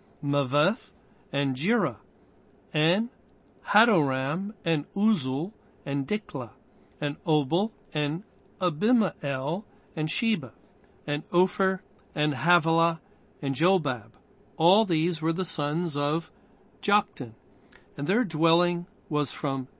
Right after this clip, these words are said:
Mesha, as thou goest unto Sephir, a mount of the east. These are the sons of Shem, after their families,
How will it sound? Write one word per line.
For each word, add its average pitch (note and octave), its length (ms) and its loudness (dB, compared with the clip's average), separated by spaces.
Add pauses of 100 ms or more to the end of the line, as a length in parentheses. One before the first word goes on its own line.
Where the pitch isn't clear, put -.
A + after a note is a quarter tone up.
Mesha, E3+ 520 -2 (380)
as B2+ 140 -8
thou C#3+ 140 0
goest E3 520 0
unto D#3 300 -2
Sephir, G3 600 -4 (460)
a C#3 60 -6
mount D3+ 360 0 (200)
of B2 160 -6
the C#3+ 160 -8
east. F#3+ 480 -6 (760)
These G#3+ 360 2
are F3 120 4
the D#3 140 -2
sons F3+ 480 0
of E3+ 140 -2
Shem, C3+ 440 -4 (520)
after D#3+ 340 -2
their C3 200 -6
families, F3+ 680 -2